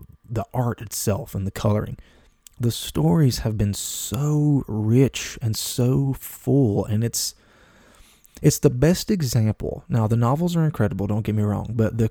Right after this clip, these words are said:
the comics, the comic runs have been such an amazing example of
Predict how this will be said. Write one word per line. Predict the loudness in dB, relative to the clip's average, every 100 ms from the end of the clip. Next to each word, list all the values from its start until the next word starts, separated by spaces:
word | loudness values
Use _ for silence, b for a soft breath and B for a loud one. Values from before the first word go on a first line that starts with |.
| 0
the | -2
comics, | -2 0 2 2 -2 -4
the | -2 0
comic | 2 2 2 2
runs | 2 2 -2 -8 -16 _ -20 _
have | 0 2
been | 4 2
such | 0 -2 -2 -2 0
an | 0
amazing | 2 2 2 2 0
example | 0 0 -2 -2 -4 -2
of | -2 -2 -6